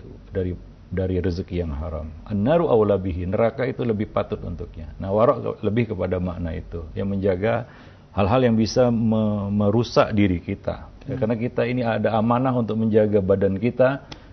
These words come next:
Speaker 1: Ya, jangan sampai kita menumbuhkan badan kita dengan hal-hal yang haram, ya, atau hal-hal yang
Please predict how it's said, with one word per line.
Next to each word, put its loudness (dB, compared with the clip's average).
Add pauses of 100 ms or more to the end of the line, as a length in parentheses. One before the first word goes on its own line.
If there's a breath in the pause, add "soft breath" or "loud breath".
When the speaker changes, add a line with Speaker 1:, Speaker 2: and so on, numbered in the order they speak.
Speaker 1:
Ya, 0
jangan 4
sampai 0
kita 2
menumbuhkan 4
badan 6
kita 4
dengan 0
hal-hal 0
yang -2
haram, -2 (160)
ya, -8 (400 loud breath)
atau 2
hal-hal 2
yang 2